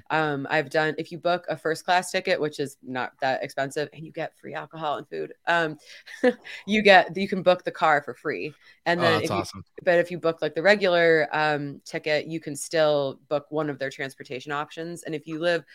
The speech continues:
Speaker 1: close enough to the station, you know, there's kind of, like, I guess, like, maxed out golf carts that have the doors. They might have, like, several rows. They have some of
Speaker 2: Yeah.
Speaker 1: those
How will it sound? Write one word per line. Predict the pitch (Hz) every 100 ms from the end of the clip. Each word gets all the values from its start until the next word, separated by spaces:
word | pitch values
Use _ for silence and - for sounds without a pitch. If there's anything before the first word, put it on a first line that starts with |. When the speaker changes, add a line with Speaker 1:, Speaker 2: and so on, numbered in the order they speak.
| - _
Speaker 1:
close | - 214 220
enough | 196 165
to | -
the | 151
station, | 147 151 151 147 143 - - -
you | 196
know, | 220
there's | 247
kind | - 262
of, | 233
like, | 156 156 - _ _ _ _ -
I | 160 151
guess, | 147 139
like, | 143 -
maxed | 156 147 147 - 165
out | 147 139 131
golf | 160 131 143
carts | 156 139 139
that | - 147
have | 135
the | 127
doors. | - 131 127 127 - - _ -
They | 143
might | -
have, | 143
like, | 135
several | - 147 139
rows. | 135 139 143
They | 156
have | 156 151
some | - 160
of | 139
Speaker 2:
Yeah. | 117 139
Speaker 1:
those | 147